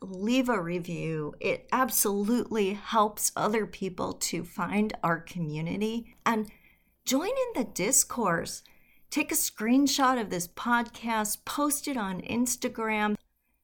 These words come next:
Say what you loved about it and how it was valuable to you,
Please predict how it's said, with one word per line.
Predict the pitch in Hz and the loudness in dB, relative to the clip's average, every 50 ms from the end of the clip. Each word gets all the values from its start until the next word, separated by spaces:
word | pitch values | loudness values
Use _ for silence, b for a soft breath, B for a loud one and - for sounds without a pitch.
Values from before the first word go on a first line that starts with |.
| B B B B | B B B B
Say | - - - 339 349 | 4 4 4 4 2
what | 370 359 622 622 - | 2 0 -2 -2 -2
you | 240 240 262 311 | 0 0 0 0
loved | 247 233 196 190 - 285 285 285 - 277 | -2 -2 -2 0 0 0 -2 -2 -4 -6
about | 254 240 226 208 196 180 180 170 | -2 2 4 4 6 6 4 4
it | 170 170 - - - - | 2 2 0 -2 -6 -4
and | - - 214 214 | -2 2 2 2
how | 202 196 208 262 254 285 | 2 2 2 0 0 0
it | 285 - - | 0 0 0
was | 208 214 185 175 | -2 -2 -2 -4
valuable | 170 165 165 175 190 226 247 226 220 185 - - 208 | -4 -4 -2 0 2 2 2 0 0 -2 -2 -4 -4
to | 175 - - - | -4 -6 -6 -4
you, | 180 175 175 170 165 160 156 151 | -2 -2 0 0 0 0 -2 -4